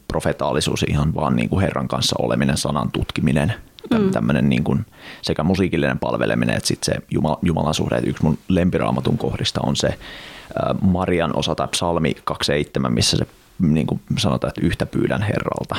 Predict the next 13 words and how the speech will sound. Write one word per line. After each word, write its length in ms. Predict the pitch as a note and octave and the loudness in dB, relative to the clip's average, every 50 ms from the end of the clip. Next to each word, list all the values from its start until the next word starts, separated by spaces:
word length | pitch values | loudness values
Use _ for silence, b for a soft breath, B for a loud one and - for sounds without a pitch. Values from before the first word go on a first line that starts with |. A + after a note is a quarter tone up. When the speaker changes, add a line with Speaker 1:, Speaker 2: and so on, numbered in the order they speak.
| - - - | -6 -2 -2
Speaker 1:
niin 120 | - - | -2 0
vaan 180 | - D#2+ E2 - | 0 0 0 2
se 160 | A3 G#3 G3 | 2 2 2
Speaker 2:
Mm. 80 | G3 F#3+ | 2 2
Speaker 1:
Herran 340 | F#3+ - E2+ E2+ E2 - - - - | 2 2 2 2 0 0 -2 -2 -4
läsnäolossa 640 | - E2 D#2+ - - - - - - - - - - - D2+ | -4 -2 -2 -2 0 0 0 0 0 -2 -2 -2 -2 -2 -2
ole-, 140 | D2+ D2+ - - | -2 -2 -2 -2
oleminen, 400 | F#2 F2 D#2 D#2+ C2+ A1+ C2+ B1+ | 0 0 2 2 2 2 0 0
koska 200 | - - - - | -2 -4 -4 -2
se 100 | - C2 | -2 0
on 80 | B1+ - | 0 0
niinku, 240 | C#2 C2+ - C2 - - - | 0 0 0 -2 -2 -4 -4
se 120 | - - | -4 -2